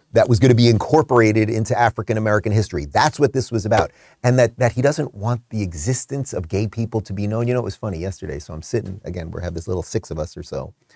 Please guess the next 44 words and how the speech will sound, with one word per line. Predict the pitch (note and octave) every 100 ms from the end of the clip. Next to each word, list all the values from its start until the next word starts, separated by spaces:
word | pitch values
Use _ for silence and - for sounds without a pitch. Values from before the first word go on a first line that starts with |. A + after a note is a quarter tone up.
| _
five | A2+ G#2 F2
of |
us | F2 -
and | E2
the |
governor | E2 E2 D2+
sitting | D#2 A2 F2
there, | F2+ E2+
and | F2+
we're | F#2+
all | F2+
getting | F#2 F#2
to | F#2
ask | F#2 -
him | D#2
questions, | - G2 - D#2+
and | D#2+
we're | D#2+
talking. | E2+ E2 C#2+ - _ _ G#2
And | G#2
I |
started | C3+ A#2
asking | A2+ G#2
him | G2+
a |
couple | - - F#2
questions, | G2+ F#2+ E2+ F2+
and | F2
he, | G#2+ G#2
he | G#2+ -
fu-, | A#2+ - -
full | D3 C#3+
on | B2+
didn't | B2
see | A#2 D3+
me. | G#2+ -
He, | A#2 A#2+
he | A#2
erased | A2 A2+ A#2+ A2+
my | G#2+
existence. | G2 G#2+ - -
I | -
was | G2
like, | F#2 F2